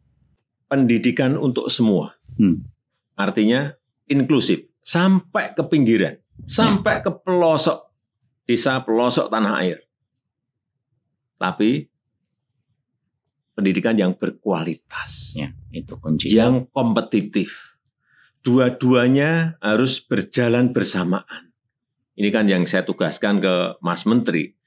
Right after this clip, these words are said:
Speaker 1: Justru dengan sekarang ini ada pandemi, terjadi percepatan untuk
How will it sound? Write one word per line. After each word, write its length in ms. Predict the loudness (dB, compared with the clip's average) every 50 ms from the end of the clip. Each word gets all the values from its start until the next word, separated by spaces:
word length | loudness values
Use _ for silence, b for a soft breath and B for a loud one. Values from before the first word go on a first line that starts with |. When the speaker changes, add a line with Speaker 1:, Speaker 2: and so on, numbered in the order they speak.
| b b b b b b b b -2
Speaker 1:
Justru 880 | 0 0 0 -2 -4 -10 _ _ _ -2 0 0 2 0 0 -2 -4 -10 _ _ _ -2
dengan 800 | 0 2 2 2 2 2 2 2 2 0 0 -2 -2 -4 -6 -8
sekarang 480 | -10 -10 -6 -4 -2 0 0 0 0 2
ini 400 | 2 2 2 2 2 -2 -4 -8 _ _ _ _ _ _ _ _ _ _ _ _ _ _ _ _ _ _ _ _ _ _ _ _ _ _ _ _ _ _ _ _ _ _ _ _ _
ada 200 | -10 -6 -4 -2
pandemi, 640 | 0 0 2 2 4 4 4 4 4 2 0 -2 -8 _ _ _ _ _ _ _ _ _ _ _ _ _ _ _ _ _
terjadi 460 | -10 -8 -6 -2 -2 -2 0 -2 -4
percepatan 800 | -4 -4 -6 -6 -6 -4 -6 -6 -4 -6 -6 -4 -2 -2 -2 -2
untuk 400 | -2 -4 -6 -8 -8 -18 -20 -20